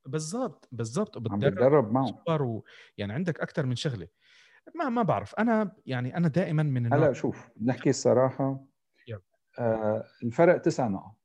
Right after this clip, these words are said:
Speaker 2: وفي مباراة ناقصة. اليوفي قادر، آه، قادر. بس بشروط. آه، اليوفي قادر بالميركاتو.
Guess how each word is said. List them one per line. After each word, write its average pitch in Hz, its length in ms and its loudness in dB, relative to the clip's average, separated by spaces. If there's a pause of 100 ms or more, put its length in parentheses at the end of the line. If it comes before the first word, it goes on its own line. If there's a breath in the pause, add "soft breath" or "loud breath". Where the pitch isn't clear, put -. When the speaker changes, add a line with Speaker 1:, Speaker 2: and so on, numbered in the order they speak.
(280)
Speaker 2:
وفي - 180 -8
مباراة 110 440 2
ناقصة. - 340 -8 (1600)
اليوفي 135 360 2
قادر، 156 640 2 (760)
آه، 120 400 0
قادر. 117 380 0 (1300)
بس 110 120 -8
بشروط. - 720 0 (1160)
آه، 113 400 -2
اليوفي 156 340 4
قادر 180 380 4
بالميركاتو. 147 720 -2